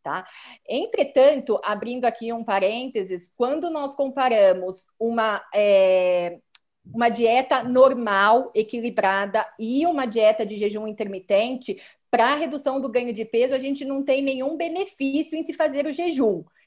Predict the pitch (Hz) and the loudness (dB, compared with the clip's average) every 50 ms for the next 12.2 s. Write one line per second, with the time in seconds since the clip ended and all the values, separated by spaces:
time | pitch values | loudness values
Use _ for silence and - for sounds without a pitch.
0 | _ _ 220 226 247 247 269 277 277 294 285 285 277 294 285 277 277 285 277 311 | _ _ -6 -6 -4 -4 -4 -6 -8 -8 -8 -2 0 0 0 0 -2 -6 -6 -8
1 | 254 240 294 294 - 311 294 311 - - - 262 254 262 269 247 254 277 285 294 | -8 -8 -8 -4 0 0 0 0 -2 -8 -10 -8 -6 -6 -6 -6 -8 -8 -6 -6
2 | 254 240 262 285 285 330 349 349 - 240 190 170 156 156 156 151 - _ _ _ | -4 -4 -6 -6 -6 -6 -8 -6 -4 -4 -2 -2 -2 -4 -6 -8 -10 _ _ _
3 | _ _ _ _ _ _ _ _ _ _ _ _ _ - 226 233 262 254 233 247 | _ _ _ _ _ _ _ _ _ _ _ _ _ -4 -2 -2 -2 0 2 4
4 | 233 214 202 196 185 185 185 - - - _ _ _ _ _ 233 233 254 269 277 | 6 6 6 6 4 2 -2 -4 -14 -20 _ _ _ _ _ 0 2 4 2 2
5 | 277 294 285 - - 277 247 247 240 240 240 247 254 254 254 - 240 220 214 196 | 2 0 -6 -4 -2 0 0 0 0 -2 -2 -4 -4 -4 -4 -4 0 2 4 4
6 | 190 175 - - 185 185 - 214 202 - 233 214 202 202 220 220 240 226 269 262 | 4 2 0 -4 -6 -6 -6 -10 -8 -2 -2 -2 -2 -2 -4 -6 -6 -6 -6 -6
7 | 240 285 330 370 - 311 247 208 190 180 175 175 175 170 170 _ _ _ _ _ | -6 -6 -8 -4 0 2 2 2 2 0 -2 -4 -4 -6 -6 _ _ _ _ _
8 | _ - 240 240 233 202 185 180 185 220 214 220 247 294 262 302 349 370 277 240 | _ -6 -4 -4 -4 -4 -8 -4 -2 0 0 2 0 -2 0 -2 -2 -2 -2 -2
9 | 233 208 196 175 165 170 - _ _ _ - 226 208 214 247 302 349 339 - _ | -2 0 0 -2 -4 -6 -12 _ _ _ 0 2 2 2 0 -2 -4 -6 -8 _
10 | 247 247 269 269 294 262 269 262 254 226 208 226 247 285 311 302 - _ _ - | -8 -2 -2 0 2 2 2 2 4 2 2 2 2 0 -2 -4 -10 _ _ -10
11 | 254 220 208 220 247 262 254 262 233 233 226 214 208 196 202 196 190 196 208 233 | -10 -8 -8 -8 -8 -6 -2 0 2 2 2 0 -2 -2 -4 -4 -2 0 0 0
12 | 277 277 - | 0 -2 -6